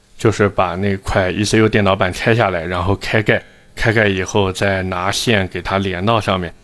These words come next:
就是把那个针脚位都用吸焊的方式给它焊好嘛，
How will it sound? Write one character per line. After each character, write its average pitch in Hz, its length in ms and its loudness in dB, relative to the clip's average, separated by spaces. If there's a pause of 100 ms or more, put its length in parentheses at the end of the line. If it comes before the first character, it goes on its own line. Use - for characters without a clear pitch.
(140)
就 98 180 -2
是 92 100 0
把 82 140 -4
那 92 120 -2
个 98 60 2
针 117 220 2
脚 87 160 2
位 98 240 4
都 98 220 2
用 101 200 2
吸 - 220 -2
焊 98 160 -2
的 90 80 -4
方 92 180 -2
式 95 80 -2
给 85 140 -4
它 87 100 -2
焊 101 280 0
好 76 180 -8
嘛， 80 160 -10